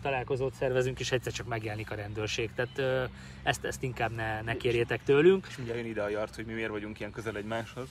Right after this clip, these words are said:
Speaker 1: Nem, ez megvan itt a két méter simán, csak torzít a kamera. Ö, úgyhogy nem, ezzel mi nem számolunk idén. Nagyon sokan írjátok, hogy ott lesztek jövőre is, és ezt, ezt köszönjük
Speaker 2: Köszönjük
Speaker 1: szépen.
Speaker 2: szépen.
Speaker 1: Itt, itt megint elismételném azoknak, akik most kapcsolódnak be, hogy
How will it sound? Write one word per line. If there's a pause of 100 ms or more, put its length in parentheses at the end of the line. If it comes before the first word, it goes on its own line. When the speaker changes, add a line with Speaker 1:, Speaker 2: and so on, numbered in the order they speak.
Speaker 1:
Nem,
ez
megvan
itt
a
két
méter
simán,
csak
torzít
a
kamera. (560)
Ö, (340)
úgyhogy
nem, (440)
ezzel
mi
nem
számolunk
idén. (880)
Nagyon
sokan
írjátok,
hogy
ott
lesztek (160)
jövőre
is,
és
ezt, (260)
ezt
köszönjük
Speaker 2:
Köszönjük
Speaker 1:
szépen.
Speaker 2:
szépen.
Speaker 1:
Itt,
itt
megint
elismételném
azoknak,
akik
most
kapcsolódnak
be,
hogy